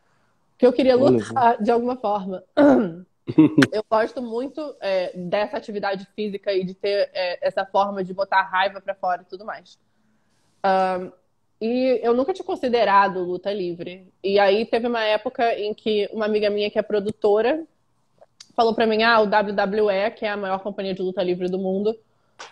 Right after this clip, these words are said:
Speaker 1: tá fazendo um casting, é, pra encontrar pessoas que não têm experiência na luta livre,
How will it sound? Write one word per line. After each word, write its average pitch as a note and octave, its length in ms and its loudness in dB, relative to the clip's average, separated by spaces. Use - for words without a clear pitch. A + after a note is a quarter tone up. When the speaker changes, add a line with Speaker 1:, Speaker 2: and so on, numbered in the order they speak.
Speaker 1:
tá A3 180 6
fazendo G#3 440 -2
um D4+ 140 -2
casting, B3 680 0
é, G3 640 2
pra A3 140 2
encontrar A#3 640 2
pessoas A#3 480 -6
que - 140 -8
não A#3+ 420 -2
têm B3+ 240 -4
experiência A3 520 -6
na G3 120 -4
luta G3 260 -4
livre, G#3+ 520 -4